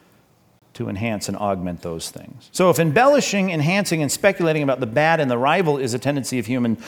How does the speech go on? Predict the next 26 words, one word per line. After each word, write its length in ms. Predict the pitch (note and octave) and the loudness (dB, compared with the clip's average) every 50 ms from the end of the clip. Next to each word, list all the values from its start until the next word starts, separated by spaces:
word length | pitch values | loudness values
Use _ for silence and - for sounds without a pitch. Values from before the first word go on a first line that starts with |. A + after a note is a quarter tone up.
| - - | -10 -4
beings 300 | - C3 B2+ B2 A#2 G2 | 0 0 0 0 0 -2
when 140 | G#2+ G#2+ G#2+ | -2 -2 -2
we 80 | G#2+ G2+ | -2 -4
speak 240 | - - C#3 B2 | -4 -2 -2 -2
about 240 | A#2+ A2+ A2 G#2+ G#2 | 0 2 2 4 4
our, 200 | G2+ G2+ G2 G2 - | 4 2 2 2 0
our 140 | G#2+ G2 | -2 0
rival 360 | F#2 A2 C3+ E3+ D#3+ A2+ G#2+ G2+ | 0 2 2 2 2 2 0 0
or 120 | F#2+ F#2+ | 0 0
our 60 | F#2+ | 0
enemy, 480 | G2+ D3 E3+ C#3 G2+ E2+ D#2+ F2 A#2 - - - - - - - | 0 0 0 0 -2 -2 -4 -6 -8 -10 -12 -16 -18 -16 -4 0
then 160 | D3 D#3+ E3 | 0 2 2
when 120 | E3 D#3+ | 2 2
we 80 | D#3 D3+ | 0 0
talk 220 | - G3 G#3+ G#3 | 2 2 2 4
about 160 | F#3 D#3+ D3+ B2+ | 4 4 4 4
ourselves, 600 | B2+ B2 - - B3 C#4 A3 E3+ D3+ C#3 B2 C#3+ | 2 2 0 0 2 4 6 6 4 4 2 0
our 140 | C#3 C#3 | 0 0
tendency 480 | C3 - C3+ C3 B2+ A#2+ - B2+ B2+ A#2 | 0 0 -2 -2 -2 -2 -2 -4 -2 -2
is 160 | A#2+ A2+ - - | -2 -4 -4 -2
to 320 | B2 A#2+ A#2 A#2 B2 C3 | 0 0 2 2 0 -2
speculate 560 | - - - B2+ - - B2 A2 G#2+ A#2+ C#3 D3 | -2 -2 -2 -2 0 0 0 0 0 0 0 0
or 220 | C3 A2 G2+ G2 - - - - - | 0 -2 -2 -4 -8 -16 -16 -10 -6
enhance 600 | B2 A2+ G#2+ A2+ A#2+ A2+ A2 A#2 D3 D#3 - - | -4 -4 -2 -2 0 0 0 0 -2 -4 -2 -2
or 220 | A#2 G#2 G#2 G2 - - - - _ _ _ _ - | -2 -2 -2 -4 -6 -12 -20 -20 _ _ _ _ -8
embellish 840 | D3 C3 A2 F#2 F2+ G#2+ A2+ C3+ C#3+ A#2 B2 C3+ - - - - | -6 -6 -6 -2 2 2 4 4 4 2 0 -2 -4 -6 -8 -10